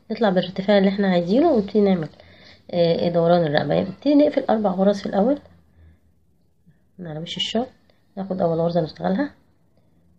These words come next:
ونشتغل التانية، ونبتدي برضو نقفل الأولى على التانية. ادي واحد، وادي اتنين، ودي تلاتة، ودي رابع غرزة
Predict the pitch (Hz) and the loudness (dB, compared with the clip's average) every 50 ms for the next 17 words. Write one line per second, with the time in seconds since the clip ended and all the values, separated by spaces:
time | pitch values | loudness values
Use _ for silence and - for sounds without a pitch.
0 | - 233 240 226 - - 247 226 220 202 196 196 - 202 202 226 254 285 - - | -14 -12 -10 -10 -8 -6 -4 -2 -2 -2 -4 -4 -2 0 0 2 0 0 -4 -8
1 | _ _ _ _ _ _ _ _ _ _ _ _ _ _ _ _ _ _ _ _ | _ _ _ _ _ _ _ _ _ _ _ _ _ _ _ _ _ _ _ _
2 | _ _ _ _ _ - 262 269 254 - 277 247 240 208 214 208 190 196 185 196 | _ _ _ _ _ -16 -14 -14 -12 -8 -6 -4 0 0 2 2 4 4 4 4
3 | 190 196 - 190 - - - - - 196 190 196 190 185 175 165 160 160 156 - | 2 2 -2 -8 -10 -12 -16 -10 -6 -4 -4 -2 -2 -4 -4 -4 -6 -8 -10 -12
4 | _ - 190 208 254 277 - _ _ _ _ _ _ _ _ _ _ _ _ _ | _ -8 -8 -8 -8 -8 -12 _ _ _ _ _ _ _ _ _ _ _ _ _
5 | _ _ _ _ _ _ _ _ _ _ _ _ _ _ _ _ _ _ _ _ | _ _ _ _ _ _ _ _ _ _ _ _ _ _ _ _ _ _ _ _
6 | _ 175 165 170 160 160 160 175 190 190 226 240 233 - - _ _ _ _ _ | _ -20 -18 -16 -14 -10 -10 -8 -8 -6 -8 -8 -10 -10 -18 _ _ _ _ _
7 | _ _ _ _ _ _ _ _ _ _ _ _ _ _ - - 196 185 185 190 | _ _ _ _ _ _ _ _ _ _ _ _ _ _ -10 -6 -6 -6 -6 -6
8 | - 185 180 190 226 254 - - - _ _ _ _ _ _ _ _ _ _ _ | -6 -4 -2 -2 -2 -4 -6 -12 -20 _ _ _ _ _ _ _ _ _ _ _
9 | _ _ _ _ _ _ _ _ _ _ _ _ _ _ _ _ 196 190 185 190 | _ _ _ _ _ _ _ _ _ _ _ _ _ _ _ _ -16 -14 -12 -10
10 | - 165 165 165 165 - 185 165 - _ _ _ - - _ _ _ _ _ _ | -10 -10 -8 -10 -10 -10 -12 -12 -14 _ _ _ -20 -20 _ _ _ _ _ _
11 | _ _ _ _ _ _ _ _ _ _ _ _ _ _ _ _ _ _ _ _ | _ _ _ _ _ _ _ _ _ _ _ _ _ _ _ _ _ _ _ _
12 | _ _ _ _ _ _ _ _ _ _ _ _ _ _ _ _ _ _ _ _ | _ _ _ _ _ _ _ _ _ _ _ _ _ _ _ _ _ _ _ _
13 | _ _ _ _ _ _ _ _ _ _ _ _ 208 208 196 190 185 190 185 180 | _ _ _ _ _ _ _ _ _ _ _ _ -14 -10 -6 -4 -2 -2 -2 -2
14 | 175 170 180 175 175 175 180 170 - | -2 -2 -2 -4 -2 -4 -6 -6 -8